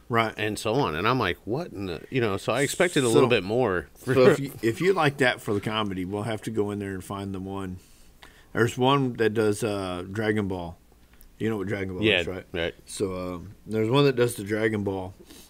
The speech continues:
Speaker 1: and it's just like, like, he'll fight Kermit the Frog, and he'll fight, and it's just, and that, that's hilarious too. That's
Speaker 2: Right.
Speaker 1: that's good too because it's just Kermit the Frog talking all this smack,
Speaker 2: <laughs>
Speaker 1: and it's, that's hilarious too.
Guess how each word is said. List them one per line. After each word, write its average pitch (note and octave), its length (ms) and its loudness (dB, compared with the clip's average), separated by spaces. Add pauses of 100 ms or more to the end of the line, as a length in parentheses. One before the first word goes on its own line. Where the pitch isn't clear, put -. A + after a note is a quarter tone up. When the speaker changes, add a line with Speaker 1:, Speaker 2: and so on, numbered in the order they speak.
Speaker 1:
and G#2 160 -2
it's G2+ 180 -4
just A#2+ 200 -2
like, G#2 180 -2 (300)
like, G2+ 180 -6
he'll A2+ 140 2
fight G#2 240 -4
Kermit G#2 280 -4
the G2 60 -12
Frog, F#2+ 400 -4 (720)
and F#2 120 -8
he'll G2 160 -6
fight, F2+ 360 -6
and G#2+ 180 -4
it's A2 180 0
just, B2 320 2 (260)
and A2+ 100 0
that, A#2+ 260 6
that's A#2+ 220 2
hilarious G2 500 -2
too. F#2+ 220 -4 (140)
That's G#2 280 -8
Speaker 2:
Right. G#2+ 240 4
Speaker 1:
that's A2+ 320 -2
good F2+ 300 -4
too F#2 240 -4
because F2+ 420 -8
it's G2 140 -8
just - 180 -8
Kermit G#2+ 300 -2
the F#2 80 -8
Frog G2+ 340 -4
talking G2 300 -6
all F#2+ 160 -4
this G2 140 -6
smack, G#2 540 -6
Speaker 2:
<laughs> - 920 0
Speaker 1:
and G#2+ 300 -2
it's, B2+ 240 2
that's A#2 260 -2
hilarious F#2+ 500 -6
too. F2+ 280 -8